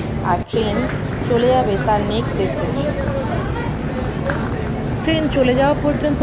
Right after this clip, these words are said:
আমরা কিন্তু প্ল্যাটফর্মে ওয়েট করলাম এবং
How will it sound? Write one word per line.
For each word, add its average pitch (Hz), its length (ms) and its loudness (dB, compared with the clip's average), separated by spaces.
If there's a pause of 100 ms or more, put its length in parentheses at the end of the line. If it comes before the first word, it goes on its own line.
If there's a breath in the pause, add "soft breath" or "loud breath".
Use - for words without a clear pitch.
(100)
আমরা 233 220 4
কিন্তু 269 180 2 (120)
প্ল্যাটফর্মে 247 600 2
ওয়েট 190 180 0 (100)
করলাম 170 300 0 (4000)
এবং 240 200 4